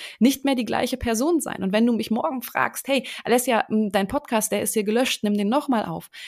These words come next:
dann werde ich auch wahrscheinlich schon wieder ein paar Dinge anders sagen, einfach weil ich mich auch ständig entwickle. Und du wirst eine andere Person sein, nachdem du diesen Podcast gehört hast. Und genauso ist es dann eben auch mit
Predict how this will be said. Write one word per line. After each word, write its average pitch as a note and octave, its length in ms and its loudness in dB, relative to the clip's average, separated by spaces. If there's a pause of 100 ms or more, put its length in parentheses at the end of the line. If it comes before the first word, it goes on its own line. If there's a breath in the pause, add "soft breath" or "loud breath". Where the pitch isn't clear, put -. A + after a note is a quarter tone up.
(120)
dann G#3+ 160 6
werde A#3 180 6
ich - 140 -2
auch - 220 2
wahrscheinlich G#3+ 440 2
schon G#3 180 0
wieder A3 160 2
ein G#3 140 0
paar A3+ 200 2
Dinge A#3 260 2
anders C#4+ 360 4
sagen, F3 440 2 (200 loud breath)
einfach A3+ 320 0
weil A#3 160 4
ich A#3+ 120 -2
mich A#3+ 200 -2
auch B3+ 160 0
ständig F#3+ 500 0
entwickle. E3+ 500 -8 (340 loud breath)
Und G3+ 160 4
du F#4+ 160 6
wirst C#4+ 240 4
eine - 100 4
andere G#3 260 0
Person F3+ 460 0
sein, E3+ 160 -4
nachdem A3+ 460 2
du C4+ 160 2
diesen A#3 320 0
Podcast - 520 -4
gehört D#3+ 360 -8
hast. - 220 -14
Und G3+ 100 -2
genauso C4 400 4
ist - 160 0
es C4 100 0
dann B3 160 0
eben A#3+ 220 2
auch B3 180 0
mit A#3 180 -2